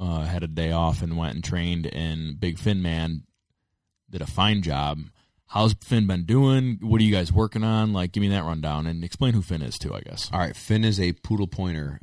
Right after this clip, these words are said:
Speaker 2: P U D E L pointer, not a poodle and a
Speaker 1: With a
Speaker 2: pointer
Speaker 1: double O.
Speaker 2: mutt.
Speaker 1: Right.
Speaker 2: It's a,
Speaker 1: It's a German.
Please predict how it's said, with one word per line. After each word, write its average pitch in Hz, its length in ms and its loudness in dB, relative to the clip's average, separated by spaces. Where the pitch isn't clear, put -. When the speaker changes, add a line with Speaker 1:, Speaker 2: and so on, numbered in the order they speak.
Speaker 2:
P 101 540 0
U 92 560 0
D 85 580 -2
E 85 420 -2
L 73 460 -6
pointer, 71 560 -8
not 80 420 -4
a 76 440 -4
poodle 76 640 -4
and 78 160 -6
a - 20 -6
Speaker 1:
With 82 100 -6
a 87 40 -6
Speaker 2:
pointer 78 180 0
Speaker 1:
double 67 180 -2
O. 67 40 -4
Speaker 2:
mutt. - 340 -6
Speaker 1:
Right. - 200 -14
Speaker 2:
It's - 120 -12
a, - 20 -6
Speaker 1:
It's 76 60 -2
a 90 40 -2
German. 90 420 2